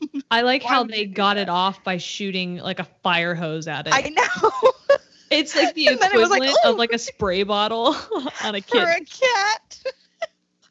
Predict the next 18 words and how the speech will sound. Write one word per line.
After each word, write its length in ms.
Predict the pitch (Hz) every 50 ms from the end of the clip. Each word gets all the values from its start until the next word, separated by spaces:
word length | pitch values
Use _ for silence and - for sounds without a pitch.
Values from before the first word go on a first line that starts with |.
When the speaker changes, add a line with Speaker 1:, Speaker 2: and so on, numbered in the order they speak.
| _ _ - - - - - - - _ - - 466
Speaker 1:
I 180 | 466 403 381
was 100 | 370 370
just 240 | 403 403 392 370 -
like, 200 | - 277 254 214
"Oh, 320 | 202 208 214 226 240 240 214
that's 140 | 196 -
Speaker 2:
They 60 | 269 330
Speaker 1:
a 40 |
Speaker 2:
had 80 | 311 302
to 60 | 262
Speaker 1:
typical 160 | 277 254 240
Speaker 2:
use, 220 | 233 233 240 240 254
Speaker 1:
cat." 320 | 302 285 262 240 214 - -
Speaker 2:
like, 100 | 302 -
a 40 | - 214
freaking 100 | 208 196
fire 580 | - - _ _ - 208 185 185 196 214 220 226
hose. 500 | 226 214 214 214 214 262 269 262 - -